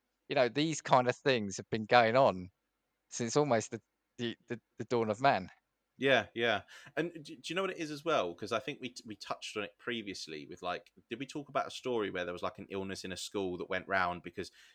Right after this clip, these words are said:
Speaker 2: people all thought they were sick when they weren't sick? And there's a lot of reports where there's, like, entire towns that have seen U F Os. But again, it kind of still is explainable by the fact that, like, the mass hysteria thing caught on and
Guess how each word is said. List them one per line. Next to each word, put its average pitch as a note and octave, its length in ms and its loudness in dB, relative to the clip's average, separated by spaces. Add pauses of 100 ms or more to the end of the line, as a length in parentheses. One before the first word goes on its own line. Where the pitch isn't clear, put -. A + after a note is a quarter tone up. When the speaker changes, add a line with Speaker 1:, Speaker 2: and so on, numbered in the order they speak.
Speaker 2:
people G2+ 280 -4
all F#2+ 100 -2
thought - 300 -4
they F#2 100 -2
were F#2 80 -6
sick - 260 -6
when F#2+ 120 -8
they F2+ 100 -2
weren't F#2 260 -2
sick? - 300 -4 (500)
And A#2 360 6 (120)
there's A2+ 200 2
a B2 40 -2
lot C#3 180 2
of B2+ 200 0 (640)
reports - 680 -4
where G2 200 2
there's, F#2+ 180 -4
like, G2+ 200 4
entire G#2+ 400 -2
towns E2+ 720 -4
that F#2+ 120 -6
have F#2 140 -8
seen F#2 300 -4
U F#2+ 180 0
F - 180 -4
Os. D#2+ 400 -2 (360)
But C3 100 2
again, C3+ 280 4
it D#2+ 120 -10
kind B2+ 260 0
of B2 80 -6
still A#2 340 -2 (160)
is A2+ 140 -2
explainable A2 640 -2
by F#2 160 0
the F#2 80 -4
fact - 280 -4
that, F#2+ 280 2
like, F#2+ 180 -2
the G2+ 80 -4
mass G#2 220 -2
hysteria G2+ 480 -4
thing F2+ 240 -8 (140)
caught G2+ 260 -2
on F#2+ 320 -2 (440)
and G2 420 2